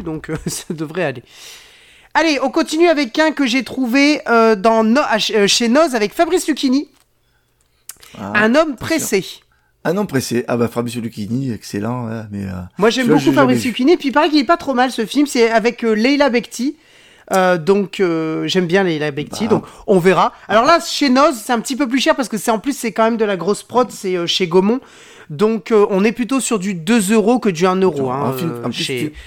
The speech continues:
Speaker 1: pour ce genre de
Speaker 2: français,
Speaker 1: film.
Speaker 2: film français, c'est bien aussi de, de temps en temps.
Speaker 1: Clairement.
Speaker 2: Hein ? Voilà.
Speaker 1: On varie
Speaker 2: Hein ?
Speaker 1: un peu, mais non, tout à fait, je suis totalement
Speaker 2: <laughs> Ouais.
Speaker 1: d'accord.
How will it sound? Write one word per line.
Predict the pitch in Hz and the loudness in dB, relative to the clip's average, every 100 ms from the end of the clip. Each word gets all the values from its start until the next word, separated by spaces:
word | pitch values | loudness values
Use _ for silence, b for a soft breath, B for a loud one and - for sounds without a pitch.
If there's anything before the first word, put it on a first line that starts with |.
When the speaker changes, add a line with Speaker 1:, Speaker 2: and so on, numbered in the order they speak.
| B - | B -4
Speaker 1:
pour | 147 | -4
ce | - | -2
genre | 139 | -4
de | |
Speaker 2:
français, | 131 151 160 | -2 -2 -4
Speaker 1:
film. | 113 | -10
Speaker 2:
film | 113 127 | -10 -8
français, | 123 120 143 | -8 -8 -8
c'est | - | -6
bien | 120 127 | -6 -6
aussi | 117 143 127 | -6 -8 -8
de, | 113 104 95 | -8 -8 -10
de | 117 | -10
temps | 127 120 | -6 -4
en | 208 | -4
temps. | - | 0
Speaker 1:
Clairement. | 320 220 156 | 0 0 -2
Speaker 2:
Hein ? | 156 196 - | -2 -4 -2
Voilà. | 139 123 | 0 4
Speaker 1:
On | 214 | 2
varie | 214 247 - 240 | 2 0 0 0
Speaker 2:
Hein ? | 233 | -2
Speaker 1:
un | |
peu, | 208 220 294 | -2 -2 0
mais | 269 | 0
non, | 269 311 | 2 2
tout | 302 285 | 0 -2
à | 339 | 0
fait, | - 175 | -2 -4
je | - | -8
suis | 196 | -6
totalement | 247 269 269 | -2 0 0
Speaker 2:
<laughs> | |
Ouais. | |
Speaker 1:
d'accord. | 220 - 117 | -2 -4 -10